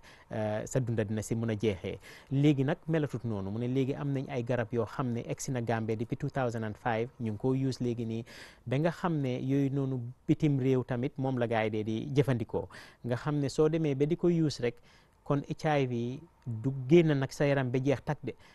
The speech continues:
waaye dina nekk mel ni yaa ngi am comme yeneen feebar yi nii rek ñuy wax ni comme diabète, euh, comme high blood,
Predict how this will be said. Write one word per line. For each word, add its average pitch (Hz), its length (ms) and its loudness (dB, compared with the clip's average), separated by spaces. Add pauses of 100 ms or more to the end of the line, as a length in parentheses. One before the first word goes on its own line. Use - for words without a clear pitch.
(160)
waaye 127 680 2
dina 135 440 -2 (140)
nekk 143 460 0
mel 135 220 0
ni 135 240 -2
yaa 135 140 0
ngi 135 180 -2
am 139 360 -4 (580)
comme 165 220 6
yeneen 151 300 4
feebar 127 340 2
yi 113 120 -2
nii 107 120 -2
rek 113 160 -4
ñuy 123 120 -2
wax 107 160 -4
ni 110 120 -6
comme 120 240 -4
diabète, 113 380 -2 (360)
euh, 113 320 -4
comme 120 180 -4
high 117 240 -2
blood, 110 280 0